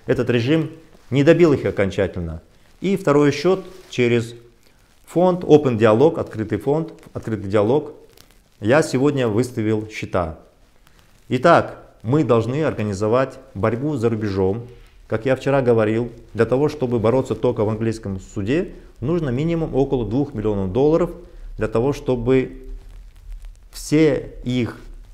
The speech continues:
преступления раскрыть в английском суде. Раскрыть, показать, что документы сфабрикованы, и Генеральная прокуратура вместе с банком Б Т А это преступники уже на международном уровне.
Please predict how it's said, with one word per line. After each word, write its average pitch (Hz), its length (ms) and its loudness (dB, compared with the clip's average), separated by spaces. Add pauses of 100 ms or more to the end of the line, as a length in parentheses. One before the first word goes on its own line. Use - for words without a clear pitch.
(320)
преступления 131 880 -2
раскрыть 113 500 -4
в 98 60 -6
английском 98 520 -4
суде. 92 460 -4 (1300)
Раскрыть, 165 460 -2
показать, 120 460 0
что 113 500 -2
документы 113 640 -4
сфабрикованы, 123 920 -2
и 127 60 -6
Генеральная 127 460 2
прокуратура 110 640 -2
вместе 110 360 -4
с 92 80 -6
банком 101 420 -4
Б 95 60 -4
Т 110 140 -4
А 170 320 -2 (640)
это 156 680 2
преступники 156 960 -2
уже 135 580 0
на 113 200 0
международном 113 800 0
уровне. 87 500 -4